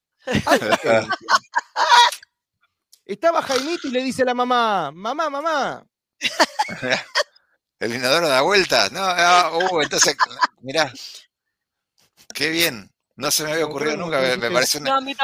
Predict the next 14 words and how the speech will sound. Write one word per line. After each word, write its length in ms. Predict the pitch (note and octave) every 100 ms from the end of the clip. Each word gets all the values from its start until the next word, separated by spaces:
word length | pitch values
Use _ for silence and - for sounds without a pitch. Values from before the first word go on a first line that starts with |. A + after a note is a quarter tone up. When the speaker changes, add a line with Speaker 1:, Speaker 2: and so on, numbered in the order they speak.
| C4+
Speaker 2:
una 200 | - D3+
Speaker 3:
tampoco. 80 | D#3
Speaker 2:
buena 200 | G3 F3
idea, 400 | D#3 G3+ C#3 A#2+
una 180 | D3
buena 200 | C#3+ E3
idea 260 | D#3+ F3+ C3+
para 160 | G2+ F#2+
arrancar 360 | G2+ A2 A#2
así. 280 | G#2 C#3 G#2 _ A#2+
Me 100 | D#3
gusta, 380 | E3 - F#2
me 100 | A2+ C3+
gusta. 360 | C3+ G2 E2+